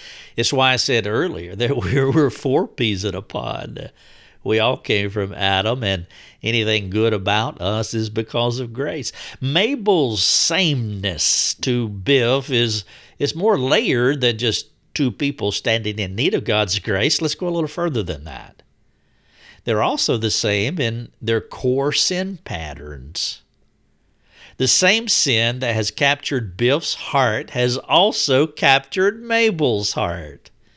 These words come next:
The reason Biff is passive is that he is afraid. Biff does not want to fail. He does not want to experience rejection. Biff does not want to receive critique. Biff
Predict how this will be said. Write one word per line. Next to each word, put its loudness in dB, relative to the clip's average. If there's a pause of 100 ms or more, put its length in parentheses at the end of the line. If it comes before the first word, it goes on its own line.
(800)
The 4
reason 2
Biff 2
is -4
passive -4 (880)
is 0
that 2
he 2
is 2
afraid. -8 (1000)
Biff 2
does -2
not -2
want -4
to -6
fail. -6 (260)
He -2
does 0
not 2
want -2
to 0
experience 0
rejection. -4 (600)
Biff 2
does 0
not 0
want -4
to 2
receive 0
critique. -4
Biff 6